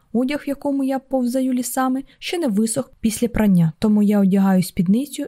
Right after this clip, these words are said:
і ховаю внутрішню кишеню, де вже лежить ключ від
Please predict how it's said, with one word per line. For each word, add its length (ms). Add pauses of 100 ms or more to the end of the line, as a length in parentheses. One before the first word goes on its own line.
і 100
ховаю 400
внутрішню 540
кишеню, 540 (260)
де 100
вже 180
лежить 480 (140)
ключ 380
від 200